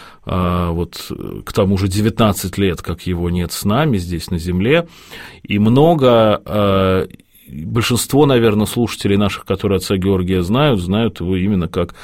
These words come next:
священника. Тех, кто его знает как учёного, гораздо меньше. Но интересно, что кто-то его, наоборот, знает как учёного, как филолога, в первую очередь, как историка, как лингвиста.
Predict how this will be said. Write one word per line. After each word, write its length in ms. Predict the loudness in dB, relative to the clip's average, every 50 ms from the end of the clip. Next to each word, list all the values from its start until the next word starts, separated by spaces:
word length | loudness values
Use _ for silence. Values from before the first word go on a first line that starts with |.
| -20 -20 -20 -20 -16
священника. 1120 | -10 -6 -2 -2 -2 0 0 2 2 2 2 0 -2 -6 -8 -8 -8 -8 -6 -6 -8 -10 -12 -14 -8
Тех, 240 | -4 -2 -2 -2 -2
кто 160 | -2 0 2
его 160 | 2 2 2
знает 320 | 2 2 2 2 2 0
как 260 | 0 -2 -2 -2 -4 -6
учёного, 720 | -8 -8 -2 0 2 4 4 4 4 2 2 0 0 -2 -6 -14 -20 -20 -20 -14 -6
гораздо 440 | -2 2 4 4 4 4 4 4 4
меньше. 640 | 4 6 6 4 4 4 2 0 -2 -4 -4 -4 -2
Но 380 | 0 2 2 4 4 4 2
интересно, 540 | 2 0 0 0 2 2 2 2 2 0 -2
что 180 | -2 -2 -2 -4
кто-то 460 | -4 0 4 6 6 6 4 4 2
его, 160 | 4 4 4
наоборот, 560 | 6 6 6 6 6 6 6 6 6 4 4
знает 340 | 2 2 0 2 0 -2 -2
как 220 | -2 -4 -4 -4 -6
учёного, 580 | -6 -2 2 2 4 4 4 4 2 2 0 -2 -8 -20 -20 -6
как 220 | -2 -2 -2 -2 -2
филолога, 1040 | 0 2 4 4 6 6 6 6 8 6 6 6 4 4 4 4 4 4 2 0 -4 _
в 80 | -20 _
первую 360 | -2 -2 0 2 2 2 0
очередь, 360 | 0 -2 -4 -4 -6 -6 -4
как 240 | -2 -4 -4 -4 -6 -10 -20 -20 -18 -6 -2
историка, 1120 | 0 0 0 -2 0 4 6 6 8 8 6 6 4 2 0 2 2 4 4 2 2 0 -2
как 180 | -4 -2 0
лингвиста. 960 | 2 4 4 4 4 2 2 2 2 2 0 0 -2 -2 0 2 4 4 2